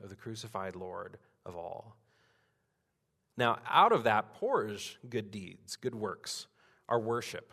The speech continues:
our giving, our, our baptism, our, our communion, our sharing Jesus with friends and family.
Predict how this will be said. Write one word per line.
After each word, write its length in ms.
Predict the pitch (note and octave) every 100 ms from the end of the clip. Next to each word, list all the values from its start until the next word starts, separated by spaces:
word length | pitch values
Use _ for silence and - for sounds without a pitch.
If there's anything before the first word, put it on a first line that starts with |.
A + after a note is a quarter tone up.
| - _ _ A2+
our 80 |
giving, 420 | A2+ A2+ B2 F#2+ F#2 - _ _ _ _ _ _ _ _ _ _ - -
our, 260 | F2 -
our 140 | B2+ A2+
baptism, 760 | A#2+ C#3 - A#2+ F2+ E2+ F2
our, 300 | - A#2 A2+ -
our 140 | A#2+
communion, 680 | - B2+ B2+ D3 E3+ F#2+ E2 - - _ _ _ _ _ _
our 120 | - C3
sharing 520 | - D#3+ E3+ E3 C#3+
Jesus 380 | C3 C#3 C#3 -
with 140 | B2
friends 420 | - C3+ C#3 B2+
and 160 | G#2+ G#2
family. 380 | A2 A2 F2+